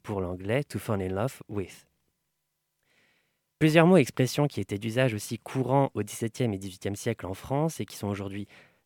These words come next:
désuètes, euh, sont toujours utilisés dans la langue orale Québec, au Québec. On a par exemple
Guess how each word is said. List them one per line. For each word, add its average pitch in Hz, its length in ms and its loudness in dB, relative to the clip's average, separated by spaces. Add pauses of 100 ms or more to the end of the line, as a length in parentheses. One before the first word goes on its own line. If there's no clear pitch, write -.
(280)
désuètes, 101 720 -2 (360)
euh, 107 160 2
sont 127 160 0
toujours 143 280 2
utilisés 127 320 0
dans 117 100 2
la 104 80 4
langue 113 280 2
orale 120 340 0
Québec, 95 340 -4 (160)
au 110 80 -4
Québec. 101 420 -6 (760)
On 123 80 0
a 117 40 4
par 110 100 2
exemple 113 220 0